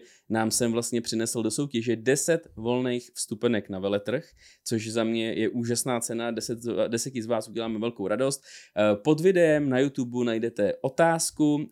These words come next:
a najdete tam taky pravidla soutěže, takže všem určitě, eh,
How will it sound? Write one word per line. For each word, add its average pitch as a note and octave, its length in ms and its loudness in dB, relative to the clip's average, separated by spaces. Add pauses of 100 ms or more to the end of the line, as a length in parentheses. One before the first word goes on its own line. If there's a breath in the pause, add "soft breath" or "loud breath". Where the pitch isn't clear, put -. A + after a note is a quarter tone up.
a C3 40 0
najdete B2 300 2
tam A#2+ 100 0
taky A2+ 200 -2
pravidla G#2 340 -2
soutěže, A2+ 480 2 (240 loud breath)
takže A#2 240 0
všem C3+ 380 2
určitě, A#2 440 -2 (240)
eh, - 40 0